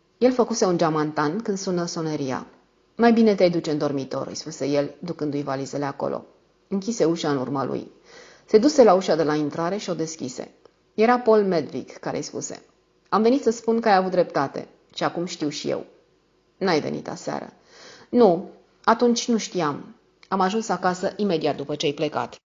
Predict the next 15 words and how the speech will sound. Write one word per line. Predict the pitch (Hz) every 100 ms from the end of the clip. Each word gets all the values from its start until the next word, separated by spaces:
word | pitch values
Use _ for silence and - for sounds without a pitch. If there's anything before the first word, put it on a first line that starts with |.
| -
„Intră”, | 254 202 - 156
zise | 147 147 156
Ned | 151 151
Beaumont, | 139 151 151 156 160 -
dându-se | 170 165 156 160
la | 151
o | 147
parte | 151 147 139
din | 139 151
ușă. | 127 - - _ _ _ _ _
Medwick | 147 143 170 - - -
intră | 170 185
în | 170
living | 156 147 143 139
room. | 127 -